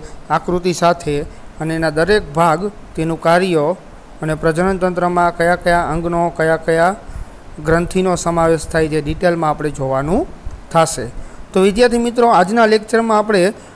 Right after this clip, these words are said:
નર પ્રજનન તંત્રની શરૂઆત કરીએ છીએ. નર પ્રજનન તંત્ર આખે આખું ડિટેલમાં થઈ જાય,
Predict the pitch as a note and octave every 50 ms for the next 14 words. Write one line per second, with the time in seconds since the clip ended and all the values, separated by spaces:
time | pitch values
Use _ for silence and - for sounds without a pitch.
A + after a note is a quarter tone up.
0 | - - D#3+ E3 E3 F3+ G3+ A3+ G#3+ - A#3 G#3+ F#3 A3 G#3+ A3 A3 G#3+ F#3+ G#3
1 | G3+ G3+ G3+ G3+ G#3 G#3 G3 - - F#3 F#3 G3 G3 G3 F#3+ - - F#3 F#3+ G3
2 | G3 F#3+ F#3 - - A3 C#4+ D4 - - - - - - - D3+ D#3 E3 F3+ G3+
3 | G3+ G3+ G3+ F#3+ E3 G3 G#3 G#3 G3 G3 G3+ F#3+ G3 G3 F#3 F#3 F3+ - G3 F#3+
4 | F#3 F#3+ - F#3+ E3+ F3 F3 F3+ F3+ F3+ F#3 F#3 F3+ F3 - F3 F#3 F3 F#3 D#3+
5 | D3 D#3+